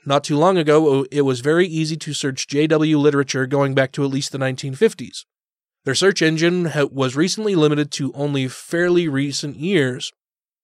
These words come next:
I'm assuming to limit exposure to outdated information. I can't personally verify the issue of the female to make, the female to male ratio, but if true, it may have to do with the stress put on female submission and obedience to authority.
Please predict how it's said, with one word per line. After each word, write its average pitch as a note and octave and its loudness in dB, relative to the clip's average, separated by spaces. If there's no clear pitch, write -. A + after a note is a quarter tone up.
I'm B2+ -4
assuming G3 -2
to C#3+ -4
limit F#3 0
exposure C3+ -4
to C#3 -6
outdated B2+ -2
information. C3+ -4
I B2+ -8
can't D3 -2
personally G3+ 2
verify D3 6
the C3+ 0
issue D#3 0
of C3+ 0
the C3+ -6
female E3+ 0
to D3+ -8
make, C3+ -2
the C3+ -4
female G3 0
to F#3 -8
male D3+ 2
ratio, C3 2
but C#3 0
if C3 -2
true, F3 4
it B2+ -4
may C#3+ 2
have D#3 2
to - -10
do C#3 0
with C3+ -4
the B2+ -8
stress D3 -2
put D3+ -4
on C3 0
female D#3+ 0
submission C#3 -4
and B2+ -6
obedience C#3 -4
to C3 -6
authority. C3 2